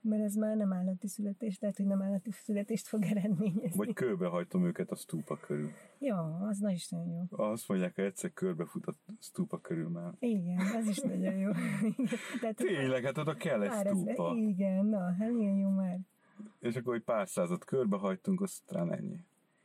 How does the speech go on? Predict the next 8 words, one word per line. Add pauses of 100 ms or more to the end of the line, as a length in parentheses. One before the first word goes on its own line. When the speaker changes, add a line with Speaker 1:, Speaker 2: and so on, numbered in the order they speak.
(140)
Speaker 1:
Hozzásegíted
őket
a
megvilágosodáshoz. (480)
<laughs>
Speaker 2:
Meg
ők
engem.